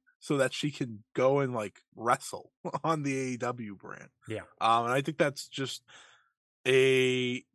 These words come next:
Speaker 1: kind of a sign of that women's division as a whole.
Speaker 2: Yeah.
Speaker 1: Right? Claudio, Claudio's been world champion forever, yet <laughs> he's never missed a week of television. Right?
Speaker 2: Mm-hmm.
Speaker 1: So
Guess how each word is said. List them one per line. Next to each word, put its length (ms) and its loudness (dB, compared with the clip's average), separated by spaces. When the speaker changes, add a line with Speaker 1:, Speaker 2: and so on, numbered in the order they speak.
Speaker 1:
kind 220 4
of 60 2
a 40 0
sign 360 2
of 120 -4
that 180 -2
women's 280 -16
division 380 -14
as 100 -20
a 40 -20
whole. 240 -20
Speaker 2:
Yeah. 100 4
Speaker 1:
Right? 160 4
Claudio, 680 4
Claudio's 340 2
been 200 0
world 260 -2
champion 440 -8
forever, 560 -4
yet 280 0
<laughs> 640 -16
he's 280 0
never 320 0
missed 360 -10
a 40 -10
week 240 -14
of 120 -14
television. 600 -8
Right? 260 2
Speaker 2:
Mm-hmm. 120 -14
Speaker 1:
So 320 -4